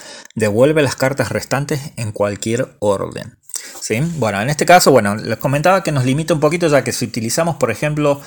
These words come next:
am, ataque furtivo, ¿sí? Para hacerla entrar en juego a Galadriel, no, no nos da la respuesta porque no la hemos jugado, no la hemos pagado, ¿sí?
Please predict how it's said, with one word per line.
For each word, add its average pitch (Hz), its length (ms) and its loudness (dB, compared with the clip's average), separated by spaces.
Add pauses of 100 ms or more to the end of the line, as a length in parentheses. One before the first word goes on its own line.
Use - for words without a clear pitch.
(160)
am, 98 840 0 (100)
ataque 127 520 2
furtivo, 131 760 2 (800)
¿sí? 113 200 -4
Para 107 220 2
hacerla 120 460 2
entrar 113 460 4
en 117 100 -2
juego 110 400 2
a 98 80 0
Galadriel, 120 640 0 (520)
no, 110 380 -2
no 117 260 -2
nos 110 160 0
da 120 100 4
la 127 120 4
respuesta 135 480 2
porque 110 220 -2
no 107 140 -2
la 110 120 2
hemos 120 200 -2
jugado, 107 580 0
no 98 160 -4
la 107 100 0
hemos 107 260 -4 (100)
pagado, 113 640 2 (240)
¿sí? 113 480 -8